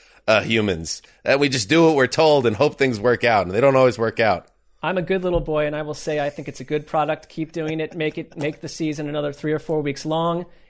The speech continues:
Speaker 2: Add four more playoff teams. Have the season start in late July and go until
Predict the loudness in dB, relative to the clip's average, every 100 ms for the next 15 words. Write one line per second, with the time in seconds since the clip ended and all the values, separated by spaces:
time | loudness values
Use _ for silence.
0 | -6 -2 -2 0 0 2 0 0 2 4
1 | 2 -2 -2 -2 -2 -8 _ _ -2 -2
2 | -2 -2 -2 -2 -6 -2 2 2 0 -4
3 | -2 -4 -4 0 2 2 0 0 2 2
4 | 2 0 2 4 2